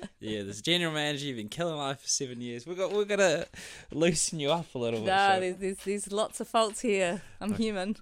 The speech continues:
Speaker 1: Cool, let's start now. So
Speaker 2: <laughs>
Speaker 1: what, what, where did it, like, what were you first interested in, or what,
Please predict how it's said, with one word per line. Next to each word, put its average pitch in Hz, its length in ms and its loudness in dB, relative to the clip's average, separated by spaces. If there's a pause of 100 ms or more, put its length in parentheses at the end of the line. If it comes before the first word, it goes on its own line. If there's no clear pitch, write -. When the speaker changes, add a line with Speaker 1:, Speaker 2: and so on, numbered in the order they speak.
Speaker 1:
Cool, 127 300 0
let's 117 160 -2
start 104 320 -6
now. 214 180 0
So 139 160 0
Speaker 2:
<laughs> - 500 -2
Speaker 1:
what, 156 200 -8
what, 170 240 -2
where 185 200 2
did 202 220 2
it, - 140 -8 (500)
like, 135 160 2
what 170 200 4
were 190 80 2
you 175 120 0
first 147 460 2
interested 120 540 -6
in, 80 140 -8
or 90 260 -8
what, 123 380 2